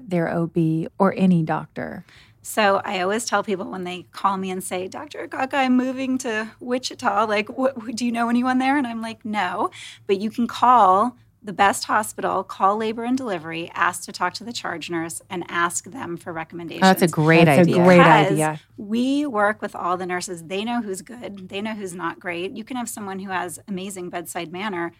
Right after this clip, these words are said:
Speaker 2: who's terrible in the operating room, or you can have someone who on paper went to Harvard, sorry, Sanchez, and all these other places, but their bedside manner is terrible.
Speaker 3: Yeah.
Speaker 2: So I think if you ask either the charge nurse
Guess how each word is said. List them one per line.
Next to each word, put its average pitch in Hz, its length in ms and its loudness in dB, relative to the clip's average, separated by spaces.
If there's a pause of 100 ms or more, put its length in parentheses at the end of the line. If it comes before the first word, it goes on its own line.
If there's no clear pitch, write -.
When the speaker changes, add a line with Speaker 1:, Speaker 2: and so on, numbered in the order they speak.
Speaker 2:
who's 330 240 -8
terrible 339 420 -2
in 220 80 0
the 220 100 -4
operating 208 400 0
room, 175 200 -4
or - 20 -4
you 196 160 -6
can 226 140 -6
have 202 100 -4
someone 196 320 -4
who 190 120 -6
on 180 180 -6
paper 190 500 -2 (380)
went 180 220 -6
to - 120 -8
Harvard, 311 560 -6
sorry, - 320 -12
Sanchez, 254 540 -10 (280)
and 233 140 0
all 214 140 4
these 233 160 -2
other 254 200 0
places, 214 640 -2 (160)
but 233 80 -10
their 233 140 0
bedside 247 380 -2
manner 170 200 -6
is - 140 -10
terrible. 185 240 2
Speaker 3:
Yeah. 160 120 8
Speaker 2:
So 151 80 4
I 208 80 -2
think 262 200 2
if 269 100 -6
you 233 120 -4
ask 196 580 -2 (160)
either 196 600 0
the 247 60 -10
charge 196 400 0
nurse 240 300 -4